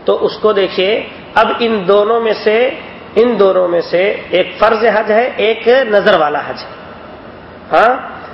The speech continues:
فرض حج جو ہے وہ اسلام کا رکن ہے، اس لیے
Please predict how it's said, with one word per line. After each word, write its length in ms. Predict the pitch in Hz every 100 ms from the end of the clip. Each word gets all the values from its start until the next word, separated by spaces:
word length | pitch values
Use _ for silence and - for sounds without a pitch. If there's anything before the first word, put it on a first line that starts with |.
| - - -
فرض 320 | 233 277 254 254
حج 220 | 247 -
جو 120 | 226
ہے 100 | 220
وہ 160 | 247 240
اسلام 380 | 226 202 196 226
کا 120 | 220
رکن 300 | - 185 160
ہے، 240 | 123 - - - - - - - - - - -
اس 180 | 226 226
لیے 480 | 240 254 254 285